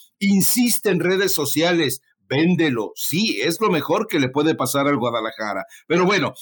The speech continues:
ya veremos si la presión que tiene del hermano de Jorge Vergara y de sus propios, eh, familiares, eh, termina por orillarlo a que se deshaga del equipo. De otra manera, yo no veo quién pueda rescatar a, a este equipo del Guadalajara.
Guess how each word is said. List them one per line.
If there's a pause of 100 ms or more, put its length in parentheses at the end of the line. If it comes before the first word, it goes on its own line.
(160)
ya
veremos
si
la
presión
que
tiene
del
hermano
de
Jorge
Vergara
y
de
sus
propios, (260)
eh,
familiares,
eh, (160)
termina
por
orillarlo (200)
a
que
se
deshaga
del
equipo.
De
otra
manera,
yo
no
veo
quién
pueda
rescatar (260)
a,
a
este
equipo
del
Guadalajara.